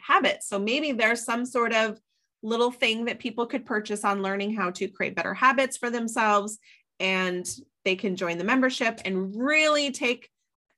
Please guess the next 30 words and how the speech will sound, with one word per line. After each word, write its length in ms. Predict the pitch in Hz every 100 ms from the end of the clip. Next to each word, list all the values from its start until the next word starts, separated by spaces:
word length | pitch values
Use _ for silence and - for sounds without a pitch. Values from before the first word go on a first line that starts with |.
| _
you 80 | 202
know, 280 | 202 190 185
making 340 | 214 220 254 240
new 160 | 226
habits 460 | 226 196 190 185 -
to 200 | - 185
the 80 | 180
next 280 | 165 -
level. 420 | 165 123 80 - 190 _ _ - - _ _
But 260 | 240 - - _
all 640 | 233 262 320 349 359 370 359
of 140 | 320
that 380 | 311 311 349 - -
is 240 | 269 247
in, 280 | 262 277 277 -
is 220 | 247 - -
under 320 | 277 294 302
the 180 | 262 262
umbrella 680 | 254 269 277 247 220 226 -
of 380 | 208 208 202 214
Lisa 720 | - 233 302 359 240 190 202 -
and 500 | 214 214 220 247 311 311 - _ _ _
her 640 | - 247 240 240 247 254 _ _ -
wanting 540 | 202 247 269 320 320 349 -
to 520 | 233 202 202 226 247 _ _
do 400 | 220 214 214 214 -
good 340 | 202 196 196 -
in 160 | 180
the 80 | 180
world. 440 | 165 - 67 -